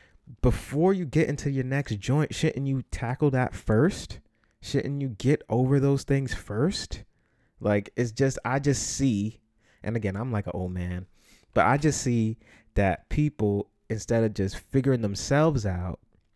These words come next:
they want so badly just to have someone around to take pictures for the likes that they don't focus on themselves and figure themselves out.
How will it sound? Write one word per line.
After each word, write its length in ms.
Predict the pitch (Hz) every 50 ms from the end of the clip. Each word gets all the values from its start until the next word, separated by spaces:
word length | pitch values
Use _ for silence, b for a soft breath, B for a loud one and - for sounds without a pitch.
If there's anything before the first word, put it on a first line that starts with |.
| _ _ _ _ _ _ _ _ _ _ _ _ _ _ _ _
they 120 | - 113 120
want 260 | 117 117 110 - -
so 300 | - - 117 113 120 123
badly 440 | 110 - 110 113 113 110 104 104 101
just 220 | - 107 104 -
to 60 | -
have 200 | 101 101 98 104
someone 260 | - - 110 110 101 101
around 360 | 98 98 101 101 101 98 95
to 60 | 95
take 260 | - - 101 92 -
pictures 460 | - 107 101 - - 95 95 98 - - b b b b b
for 160 | b - 110 104
the 100 | 95 87
likes 680 | 87 92 104 104 90 90 92 - - - - - - _ b b b b b b b
that 220 | 92 98 92 -
they 120 | 107 110 113
don't 300 | 120 117 117 113 - - _ _ _ -
focus 580 | - - _ - 120 123 127 - - 123 120 -
on 240 | - 110 113 107
themselves 1040 | 104 101 98 101 - - - - 123 123 123 117 104 95 92 90 92 92 - - - -
and 200 | 98 101 98 98 - -
figure 240 | 127 123 117 120 113
themselves 680 | 104 98 98 - - - 123 120 120 113 104 - 104
out. 320 | 92 90 90 90 92 -